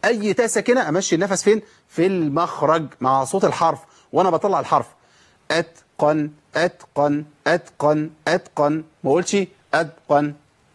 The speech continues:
ما ينفعش. ولا أقول أتسقن. أنا لسه بنحضر بقى،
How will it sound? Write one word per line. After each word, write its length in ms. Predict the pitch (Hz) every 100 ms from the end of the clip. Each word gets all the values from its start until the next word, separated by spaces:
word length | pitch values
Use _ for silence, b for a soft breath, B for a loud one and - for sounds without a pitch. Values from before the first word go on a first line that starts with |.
| _ _ _ _ _ _ _ _ _ _
ما 120 | 131 131
ينفعش. 340 | 117 107 - - _ _ _ _ _ _ B B B
ولا 180 | - 247
أقول 320 | 202 254 214 - 170
أتسقن. 680 | 220 - - 160 160 151 147 _ _ _ _ _ _ _ _ _ _ _ _ _ _ _ _ _ _
أنا 60 | 127
لسه 140 | 127
بنحضر 340 | 120 139 143 127
بقى، 220 | 185